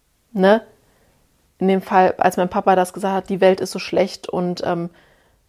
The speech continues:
am besten müssten wir uns eine eigene, ähm, Kaps-, Weltkapsel bauen, wo nur wir drin wohnen und kein anderer rein darf, weil sonst werden alle anderen von außen uns nur verletzen und uns alles wegnehmen, was wir haben und so weiter und so weiter.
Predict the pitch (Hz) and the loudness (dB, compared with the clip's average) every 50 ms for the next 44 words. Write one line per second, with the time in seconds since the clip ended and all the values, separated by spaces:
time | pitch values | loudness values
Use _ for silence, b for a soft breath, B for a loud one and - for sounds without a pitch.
0 | _ _ _ 190 170 165 - 190 - - - 208 202 196 190 - - _ _ _ | _ _ _ -6 2 2 2 2 2 -2 -2 0 0 0 -2 -6 -12 _ _ _
1 | _ - - - 202 190 - - 196 196 202 196 - - 190 190 185 - 190 185 | _ -20 -16 -10 -10 -8 -6 -4 -2 -2 -2 -2 -2 0 2 4 4 4 2 -2
2 | - 196 185 190 - - 180 185 185 185 190 190 185 185 185 - - 180 175 175 | -2 0 0 0 0 2 2 2 2 2 0 0 0 0 0 -2 -2 -4 -4 -6
3 | 180 - - - 190 190 - - - 180 185 196 214 208 - - 190 202 - - | -8 -10 -4 -2 -2 -2 -2 -6 -4 0 2 2 2 2 0 -2 -4 -4 -2 -4
4 | - 190 190 185 175 185 190 190 180 185 185 190 180 170 190 202 - - 214 208 | -6 -2 0 2 4 4 2 2 0 0 0 -2 0 0 0 0 0 0 -4 -4
5 | 196 175 185 196 202 - 185 180 - - 190 - 190 196 190 190 185 180 175 170 | -2 -2 -2 -2 -2 -4 -6 -6 -6 -6 -4 -2 -2 -2 0 2 2 2 2 2
6 | 175 175 180 185 202 208 208 208 - - 180 175 - 190 190 - - - _ _ | -2 -2 0 0 0 0 0 0 0 0 0 0 0 -4 -8 -8 -12 -16 _ _
7 | - 180 185 185 190 - - 202 214 240 - - 190 196 202 196 196 - - - | -2 0 0 0 2 2 2 4 6 6 4 4 2 0 -2 -4 -4 -6 -6 -4
8 | - 180 185 196 - - - 185 180 - 208 214 226 233 233 b b b b b | -2 -2 -2 -2 -2 -6 -8 -8 -6 -2 0 0 0 0 -2 b b b b b
9 | b b b _ - - 208 190 202 214 - - - 233 220 - 202 190 185 - | b b b _ -2 0 4 4 4 4 2 -2 -4 -4 -4 -4 -4 -6 -6 -2
10 | - 196 214 220 - - 208 202 - - 214 208 196 190 185 - 190 185 180 185 | 0 0 0 0 -2 -4 -4 -4 -2 -4 -4 -2 -2 -2 -2 -2 -4 -2 0 0
11 | 196 202 - - 214 - 214 196 190 196 196 190 185 - 185 185 - 175 175 170 | -2 0 -2 -4 -4 -2 0 2 2 2 2 0 -4 -6 -6 -8 -6 -4 -2 -2
12 | 170 - - - - | -2 -4 -6 -10 -12